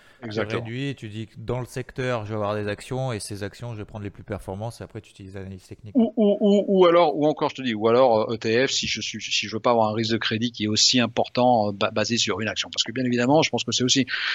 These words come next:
Speaker 1: c'est important pour, euh, mais, mais, mais d'une manière générale, ce que j'en, ce que j'en retirerais comme leçon, c'est que dans le mouvement global des choses, tu as des secteurs qui ont vraiment surperformé.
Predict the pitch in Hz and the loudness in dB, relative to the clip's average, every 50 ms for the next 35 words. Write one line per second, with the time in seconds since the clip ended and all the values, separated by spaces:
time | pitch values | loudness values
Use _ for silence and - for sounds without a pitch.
0 | - - - - - 113 113 - 123 107 - 143 139 139 - 113 107 98 98 101 | -6 -4 -2 0 0 2 2 2 0 2 4 4 4 4 4 2 0 2 2 2
1 | 101 98 98 98 98 - 98 95 - - - - - _ 123 135 - 190 156 147 | 0 -2 -4 -6 -8 -8 -12 -14 -14 -16 -18 -18 -10 _ -4 -2 0 2 2 2
2 | 156 - 139 135 143 160 165 165 165 143 156 160 156 151 175 190 185 - - - | 2 2 2 0 2 2 2 2 2 2 0 0 2 2 4 4 2 0 -2 -4
3 | 123 120 135 135 131 127 113 - 123 113 117 120 110 123 123 123 - 120 123 104 | -2 0 0 0 -2 -4 -6 -6 -4 -2 0 2 2 2 0 0 0 -2 -2 0
4 | 107 131 151 156 - 131 123 123 117 - - - - 117 - 120 107 - - - | 0 0 0 0 -2 -4 -6 -6 -6 -6 -6 -6 -6 -6 -6 -6 -6 -6 -8 -14
5 | - _ _ _ _ _ - - - _ _ - - - - - - - - 160 | -20 _ _ _ _ _ -20 -20 -20 _ _ -20 -20 -20 -20 -20 -10 0 4 6
6 | 160 165 175 170 143 139 127 127 123 123 120 117 - - 127 127 131 135 131 135 | 6 8 8 6 6 4 2 -2 -4 -4 -4 -6 -8 -8 -6 -4 -4 -2 0 0
7 | 131 127 - 127 131 131 127 135 131 123 117 117 110 - 165 170 180 - - - | 0 0 2 2 2 4 4 2 2 0 0 0 0 0 0 -2 0 -2 -2 -4
8 | - 120 113 113 113 - 117 104 - - 143 - - 123 113 110 98 90 120 127 | -4 -4 -2 0 0 0 0 -2 -2 -2 -2 -2 -2 -2 -4 -2 0 2 4 6
9 | 135 135 131 - - - - - - - 139 - - 123 110 - - 85 - - | 6 4 4 0 -10 -16 -8 -4 -2 0 0 0 0 -2 -4 -4 -6 -10 -10 -14